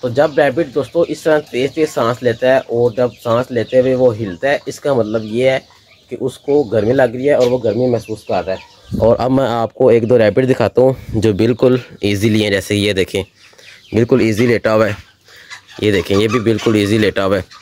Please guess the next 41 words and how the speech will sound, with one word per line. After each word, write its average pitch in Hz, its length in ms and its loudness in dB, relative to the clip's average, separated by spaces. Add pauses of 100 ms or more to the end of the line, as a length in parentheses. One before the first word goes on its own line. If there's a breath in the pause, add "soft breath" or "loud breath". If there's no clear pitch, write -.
(340)
तो 101 340 0 (320)
ये 135 140 -2
निशानी 147 360 0
होती 127 260 0
है, 143 280 -4
इससे 135 180 -2
पता 135 200 -4
चल 120 220 -2
जाता 127 200 -2
है 120 60 -2
कि 127 100 -4
rapid 110 320 -2
गर्मी 110 240 -2
महसूस 131 360 -4
कर 120 200 0
रहा 120 120 2
है 120 60 -6 (420)
और 120 120 2
कौन 120 260 0
सा 135 180 -4
rapid 113 340 -2 (180)
relax 101 460 -4
है। - 280 -12 (280)
और 151 140 2
यार 151 260 2
main 160 400 4
बात 147 280 -2
तो 147 80 0
आपको 131 300 0
बताना 139 360 2
मैं 143 140 2
भूल 117 320 -4
ही 156 80 0
गया 127 200 2
हूँ 147 280 2
दोस्तों, - 440 -4
आज 123 320 0
मेरे 127 200 0
farm 120 340 -4
के 123 80 -8
ऊपर 135 300 -4